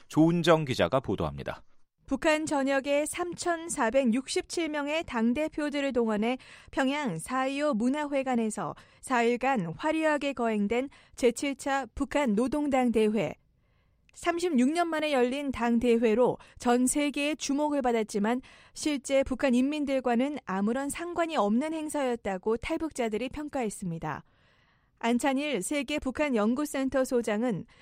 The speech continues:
Speaker 2: 일반 주민들도 오랜만에 당대회가 열리기 때문에 새로운 노선과 정책이 제시될 것을 기대했지만 김정은의 개회사 등을 봤을 때 전에 비해 달라진 것이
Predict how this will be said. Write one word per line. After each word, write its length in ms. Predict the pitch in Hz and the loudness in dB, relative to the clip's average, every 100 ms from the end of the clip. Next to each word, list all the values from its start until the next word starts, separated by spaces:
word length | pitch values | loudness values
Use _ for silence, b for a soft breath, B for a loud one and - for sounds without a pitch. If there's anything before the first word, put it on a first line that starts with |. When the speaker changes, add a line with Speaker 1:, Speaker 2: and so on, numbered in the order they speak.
| b | b
Speaker 2:
일반 340 | 247 277 320 320 | -2 0 0 0
주민들도 800 | 294 277 269 254 240 233 262 269 b b | -2 -2 0 2 2 2 0 0 b b
오랜만에 500 | 233 285 285 269 320 | 2 4 4 0 -2
당대회가 840 | 262 220 233 302 302 302 269 247 | 0 2 2 2 0 0 0 0
열리기 380 | 175 202 254 254 | 2 0 -2 -4
때문에 520 | 226 208 190 233 214 b b b | -2 -2 -2 -4 -6 b b b
새로운 440 | - 330 320 330 320 | -6 -4 -2 -2 0
노선과 720 | 240 269 277 247 247 254 180 | 0 0 0 0 0 0 -2
정책이 560 | - 233 240 285 294 | 0 2 2 -2 -4
제시될 480 | - 247 247 262 254 | 0 0 2 0 0
것을 380 | 247 226 269 277 | 0 -2 -2 -6
기대했지만 800 | - 247 240 226 208 214 226 139 b b b b | -4 0 2 2 0 0 -2 -4 b b b b
김정은의 500 | 247 233 262 247 320 | 4 6 6 2 0
개회사 520 | 285 269 269 254 247 | 0 0 2 0 0
등을 220 | 233 233 233 | 0 0 0
봤을 340 | 202 - 208 | -2 -2 -4
때 240 | - 151 - b b - | -2 -6 -8 b b -4
전에 320 | 240 240 247 | 0 2 0
비해 360 | 240 277 226 - | 0 -2 -2 -4
달라진 540 | - 214 262 262 262 247 | -4 0 0 0 0 0
것이 340 | 233 262 | -2 -2